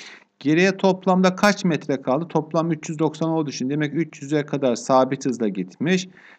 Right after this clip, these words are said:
Ondan sonra at ne yapmış? Hızlamış. Son doksan metresini hızlamış. Demek ki şurası da doksan metre. O zaman biz burayı bulmak için şuraya ne diyelim? Şuraya T üssü diyelim. Bu alanı hesaplarsak doksanı vermesi lazım.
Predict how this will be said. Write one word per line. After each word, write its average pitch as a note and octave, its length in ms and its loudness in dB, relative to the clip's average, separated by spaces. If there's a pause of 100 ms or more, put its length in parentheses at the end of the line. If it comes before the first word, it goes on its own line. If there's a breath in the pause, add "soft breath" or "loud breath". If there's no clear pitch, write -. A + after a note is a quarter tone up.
(120)
Ondan D3+ 320 2
sonra B2+ 220 -2
at C#3 300 -4
ne D3 100 0
yapmış? D3 340 -2
Hızlamış. B2 340 -2
Son D3+ 300 -2
doksan C#3 360 0
metresini B2+ 420 -2
hızlamış. C3+ 520 -4
Demek C#3+ 260 -4
ki D3 120 -4
şurası E3 480 -2
da - 0 -
doksan C#3 560 0
metre. - 420 -4
O B2+ 80 -6
zaman E3+ 280 0
biz F3 180 0
burayı F#3 220 6
bulmak F#3 340 0
için G#3 300 -2 (480 loud breath)
şuraya F3+ 300 2
ne F3+ 160 4
diyelim? E3+ 240 2
Şuraya D#3 480 4
T D#3+ 220 2
üssü A#2+ 240 -2
diyelim. D3 280 0
Bu E3 120 2
alanı D#3 240 2
hesaplarsak D#3 560 2
doksanı D3 360 0
vermesi G2 440 -4
lazım. - 140 -18